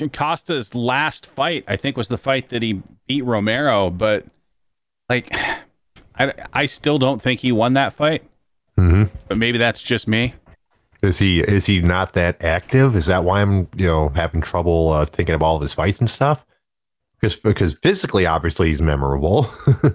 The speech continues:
Speaker 1: But yeah, so his last fight was August seventeenth of two thousand nineteen. His fight before that was July seventh of twenty eighteen. He fights between, like, once or
Speaker 2: Oh,
Speaker 1: twice
Speaker 2: so
Speaker 1: per
Speaker 2: he doesn't
Speaker 1: year.
Speaker 2: fight that often.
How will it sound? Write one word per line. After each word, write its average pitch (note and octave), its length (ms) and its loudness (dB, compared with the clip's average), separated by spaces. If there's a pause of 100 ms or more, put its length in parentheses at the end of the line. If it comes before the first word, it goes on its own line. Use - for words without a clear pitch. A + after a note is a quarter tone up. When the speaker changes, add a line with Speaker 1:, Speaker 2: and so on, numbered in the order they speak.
(1700)
Speaker 1:
But F3+ 100 -4
yeah, F3 100 -4
so E3+ 200 -4
his D3 260 -4
last D#3 380 -4
fight D#3 200 -2
was B2 200 -2
August C#3+ 320 -2
seventeenth C#3 600 -2
of A#2 280 0
two B2+ 160 -2
thousand A2+ 360 -2
nineteen. G2+ 600 -2 (100)
His - 160 -8
fight D3+ 280 -2
before C3+ 340 0
that B2+ 320 0
was G2 160 -2
July A#2 360 2
seventh A#2 480 -2
of F#2+ 120 -6
twenty A2 340 -2
eighteen. G2 640 -2 (1600)
He G#2+ 160 0
fights D#3 340 -2
between, B2+ 440 -2
like, G#2+ 280 0
once A#2 560 0
or D#2+ 60 2
Speaker 2:
Oh, D#2+ 420 2
Speaker 1:
twice D#2 220 2
Speaker 2:
so C#2+ 60 -2
Speaker 1:
per - 140 -2
Speaker 2:
he F#2+ 80 2
doesn't F#2+ 160 2
Speaker 1:
year. D#2 60 -2
Speaker 2:
fight F2+ 220 -2
that D2 140 0
often. C2 400 -4